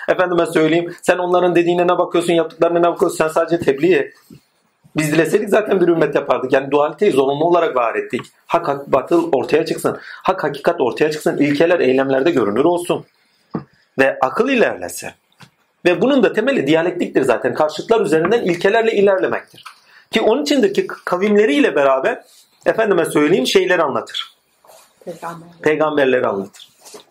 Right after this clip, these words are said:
Speaker 1: Yani onlara ayak uyduranlar ve uydurmayanlar. Gerçeği kabul edenler ve gerçeği kabul etmeyip de kendilerini sınırlayanlar.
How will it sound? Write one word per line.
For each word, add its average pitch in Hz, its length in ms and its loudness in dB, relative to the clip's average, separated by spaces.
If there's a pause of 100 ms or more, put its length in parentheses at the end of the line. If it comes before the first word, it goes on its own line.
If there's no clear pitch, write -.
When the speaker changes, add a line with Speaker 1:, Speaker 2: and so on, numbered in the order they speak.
(220)
Speaker 1:
Yani 127 160 0 (260)
onlara 165 380 0
ayak 160 280 0
uyduranlar 220 440 0
ve 208 40 6
uydurmayanlar. 156 680 -2 (600)
Gerçeği 175 400 2
kabul 175 240 0
edenler 220 340 2
ve 214 80 4
gerçeği 190 360 2
kabul 196 260 0
etmeyip 202 360 0
de 233 100 0
kendilerini 202 520 2
sınırlayanlar. 104 840 -2